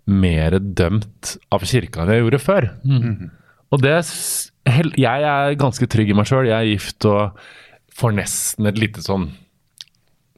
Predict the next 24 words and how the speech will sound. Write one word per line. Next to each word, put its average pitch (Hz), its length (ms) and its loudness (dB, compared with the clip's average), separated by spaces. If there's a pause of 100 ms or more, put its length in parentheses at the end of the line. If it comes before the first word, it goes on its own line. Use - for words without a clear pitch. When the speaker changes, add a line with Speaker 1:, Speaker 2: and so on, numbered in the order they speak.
(560)
Speaker 1:
hva - 100 -12
skal 131 140 -2
jeg 110 80 0
si, 104 80 0
jeg 131 160 -2
synes - 220 -6
det - 80 -6
er 107 60 -10
interessant 117 800 -2
med 131 80 4
andre 98 240 2
meninger. 101 400 2 (120)
Speaker 2:
Mm. 127 260 2
Speaker 1:
Jeg 117 240 -4
blir 98 260 0
sjel-, 107 300 0
jeg 95 160 -4
blir 82 160 -4
ikke 95 160 -6
så 95 80 -12
provo-, 110 340 -2
provosert 107 560 -2
av 90 140 0
det, 151 60 4